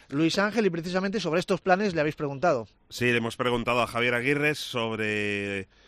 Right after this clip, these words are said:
Speaker 2: si va a reservar jugadores, teniendo en cuenta que vienen esos partidos contra Cádiz y Alavés. Se ha señalado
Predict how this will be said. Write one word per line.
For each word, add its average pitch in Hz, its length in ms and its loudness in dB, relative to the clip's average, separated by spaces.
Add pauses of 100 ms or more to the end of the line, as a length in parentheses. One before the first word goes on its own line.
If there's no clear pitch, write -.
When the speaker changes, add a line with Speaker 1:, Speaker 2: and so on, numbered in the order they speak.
(260)
Speaker 2:
si 101 300 -6
va 120 120 0
a 131 40 2
reservar 113 420 -2
jugadores, 156 540 0
teniendo 110 300 -4
en 101 40 -6
cuenta 107 260 -6
que 107 120 -6
vienen 101 300 -4
esos 98 220 -10
partidos 101 360 -6
contra 90 280 -6
Cádiz 101 280 0
y 104 60 0
Alavés. 127 400 4
Se 101 220 2
ha 107 200 2
señalado 117 640 2